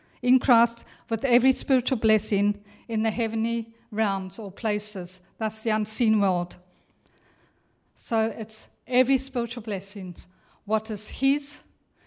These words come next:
is ours. His riches, our riches. His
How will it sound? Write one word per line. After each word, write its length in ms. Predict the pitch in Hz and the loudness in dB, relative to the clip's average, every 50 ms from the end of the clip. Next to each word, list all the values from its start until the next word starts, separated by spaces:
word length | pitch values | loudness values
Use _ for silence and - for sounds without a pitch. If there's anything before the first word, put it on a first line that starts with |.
| _ _ | _ _
is 220 | - 226 214 - - | -8 -6 -6 -2 -2
ours. 540 | 214 202 190 180 175 175 175 - - - - _ _ _ _ _ _ _ _ _ _ _ _ _ _ _ _ _ _ | -2 -2 -2 -4 -6 -8 -8 -10 -10 -10 -14 _ _ _ _ _ _ _ _ _ _ _ _ _ _ _ _ _ _
His 340 | - 269 277 285 269 - | 0 2 2 2 2 0
riches, 480 | 240 240 240 - 277 285 - - - - _ _ _ _ _ _ _ _ | -2 -4 -2 -4 -6 -6 -6 -8 -8 -10 _ _ _ _ _ _ _ _
our 180 | 233 226 233 226 | -8 -6 -6 -4
riches. 540 | 208 214 196 202 - 202 175 - - - - _ _ _ _ _ _ _ _ _ _ _ _ _ _ _ _ _ _ _ _ _ | -4 -6 -8 -8 -10 -10 -8 -8 -10 -10 -10 _ _ _ _ _ _ _ _ _ _ _ _ _ _ _ _ _ _ _ _ _
His 640 | _ - - 277 277 277 294 277 - - - | _ -6 0 2 2 2 2 0 -2 -6 -6